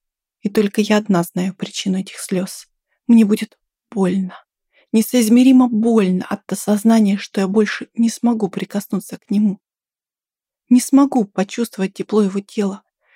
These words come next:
Не смогу услышать его голос. Боже, я даже не представляю, как буду жить без него.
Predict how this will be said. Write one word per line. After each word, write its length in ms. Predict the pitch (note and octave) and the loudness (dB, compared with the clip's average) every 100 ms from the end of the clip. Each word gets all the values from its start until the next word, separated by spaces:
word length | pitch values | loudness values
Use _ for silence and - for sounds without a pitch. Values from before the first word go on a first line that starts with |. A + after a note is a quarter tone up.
| _ | _
Не 100 | B3 | 0
смогу 480 | A3+ - B3 A3+ G3 | 2 2 0 0 -4
услышать 540 | G3 - A#3 - - F#3 | -4 -2 -2 -4 -8 -8
его 220 | G3 G#3 | -6 -4
голос. 540 | G#3+ G3 G#3+ - - _ _ _ - | -2 -2 -4 -18 -20 _ _ _ -6
Боже, 560 | G3+ G#3 G3 F#3+ F#3+ - _ _ _ _ _ | 0 2 2 -2 -10 -12 _ _ _ _ _
я 140 | A3+ | -2
даже 220 | G#3+ G#3+ G#3+ | 0 2 4
не 100 | G#3+ | 2
представляю, 720 | G#3+ G#3+ - A3+ G#3 F#3 - _ _ _ | 0 -6 -4 -6 -4 -8 -12 _ _ _
как 260 | - G#3+ F3 | -2 -2 -2
буду 260 | F#3 F#3 | -6 -4
жить 220 | G3 G3+ G3+ | -2 -2 -4
без 180 | F3 | -6
него. 440 | G3+ G3+ G#3 F3+ | -2 -2 -2 -12